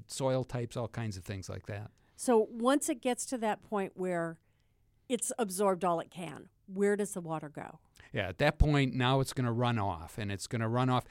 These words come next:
Speaker 1: And this is true even if, if you're talking about parking lots and impermeable surfaces. But at, at,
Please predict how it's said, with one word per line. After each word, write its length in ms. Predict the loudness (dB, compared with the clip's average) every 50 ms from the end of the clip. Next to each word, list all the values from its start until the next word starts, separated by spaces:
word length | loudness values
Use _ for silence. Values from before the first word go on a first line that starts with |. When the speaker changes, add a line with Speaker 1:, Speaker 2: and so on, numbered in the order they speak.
| -10 -4 2
Speaker 1:
And 140 | 4 6
this 100 | 6 6
is 140 | 6 4 2
true 240 | 2 4 6 6 8
even 260 | 6 6 4 2 0
if, 140 | 0 -2 -4
if 160 | -6 -6 -4
you're 100 | -6 -4
talking 240 | -4 -2 -2 -2 -2
about 220 | -2 -2 -2 0
parking 360 | 2 2 2 0 0 -2 -4 -2
lots 380 | -2 -2 -4 -4 -6 -6 -8
and 160 | -8 -8 -8 -10 -14 -18 -20 -8 -4
impermeable 760 | -4 -2 10 12 12 12 12 8 4 2 0 0 -4 -8 -8
surfaces. 680 | -2 0 2 2 2 0 -4 -6 -6 -8 -8 -10 -12 -16 -20 -20 -20 -6 0
But 140 | 2 4 4
at, 120 | 4 4 4
at, 160 | 2 0 -2